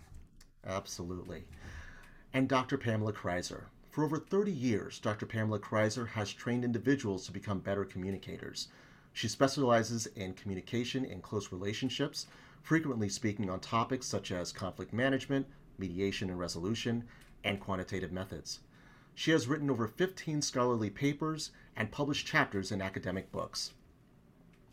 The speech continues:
Professor Kreiser earned a P H D in interpersonal communication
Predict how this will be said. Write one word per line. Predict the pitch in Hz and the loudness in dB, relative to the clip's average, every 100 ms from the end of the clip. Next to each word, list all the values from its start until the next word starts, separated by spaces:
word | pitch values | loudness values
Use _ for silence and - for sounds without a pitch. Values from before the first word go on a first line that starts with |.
| - - - - - - - | -20 -20 -20 -20 -20 -18 -4
Professor | 139 208 165 | 4 4 4
Kreiser | - 147 170 120 101 | 2 4 4 4 2
earned | 117 110 | 4 2
a | 107 | 2
P | 98 - 175 | -2 -2 0
H | 165 - | 2 0
D | - 110 87 | 0 0 0
in | 87 | -4
interpersonal | 117 135 - 139 120 113 120 | -2 -2 -2 -2 -2 0 -2
communication | 107 104 90 87 120 123 147 147 | -2 -2 -2 -2 -2 0 0 -2